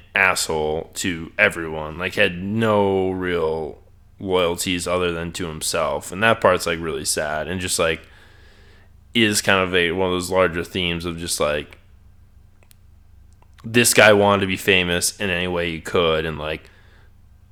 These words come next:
hurt a lot of people along the way. And then, like, in the end, kinda got, in some ways, what he deserved.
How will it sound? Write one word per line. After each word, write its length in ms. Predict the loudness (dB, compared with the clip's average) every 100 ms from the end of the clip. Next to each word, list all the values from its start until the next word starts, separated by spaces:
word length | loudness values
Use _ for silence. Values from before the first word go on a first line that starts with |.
| -20 0
hurt 360 | 4 4 2
a 100 | 0
lot 280 | 4 6 4
of 80 | 2
people 300 | -4 -4 -4
along 280 | -2 -4 -4
the 80 |
way. 400 | -4 -2 -2 -6 -10
And 140 | -10
then, 180 | -10 -8
like, 320 | -10 -12 -14 -8
in 420 | -4 -4 -6 -8
the 200 | -2 0
end, 360 | 2 0 -2 -6
kinda 220 | -6 -4
got, 280 | 0 0 -2
in 100 | -8
some 260 | -2 0 0
ways, 240 | -4 -4
what 140 | -6 -6
he 100 | -6
deserved. 680 | -8 -6 -6 -6 -8 -14